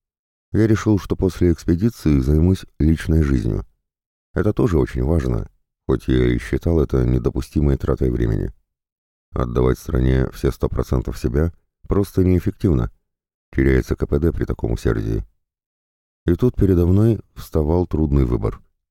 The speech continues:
Алина или Юля. Первый вариант —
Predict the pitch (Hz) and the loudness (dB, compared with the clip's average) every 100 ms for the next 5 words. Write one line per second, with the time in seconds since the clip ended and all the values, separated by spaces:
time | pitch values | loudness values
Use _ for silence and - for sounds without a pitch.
0 | - 62 58 82 110 107 - 98 104 69 | -2 0 2 4 2 0 -2 -2 2 2
1 | 58 53 52 - _ _ _ _ _ _ | 0 0 -4 -8 _ _ _ _ _ _
2 | - - 64 60 57 57 78 95 | -4 0 2 0 0 0 0 -2